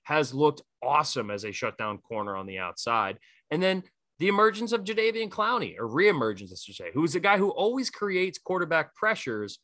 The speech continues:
just doesn't always get the sack numbers. He's causing mayhem because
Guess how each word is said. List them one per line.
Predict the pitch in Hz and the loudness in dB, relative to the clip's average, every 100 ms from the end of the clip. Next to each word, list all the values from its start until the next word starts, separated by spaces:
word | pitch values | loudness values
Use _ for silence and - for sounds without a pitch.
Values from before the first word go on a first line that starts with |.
| _ _ | _ _
just | 135 147 | -4 -2
doesn't | 143 160 | 0 0
always | 151 143 | 0 0
get | 160 147 | -4 -6
the | |
sack | - 135 139 190 | -2 0 0 0
numbers. | 190 196 233 233 - _ _ _ | -4 -2 -4 -6 -16 _ _ _
He's | - 196 208 | -4 -2 -4
causing | - - 160 170 160 165 143 | -6 -2 2 2 0 -6 -10
mayhem | 107 113 123 139 160 135 117 90 82 | -10 -6 0 0 0 -2 -8 -10 -10
because | 120 143 143 | -6 -2 -2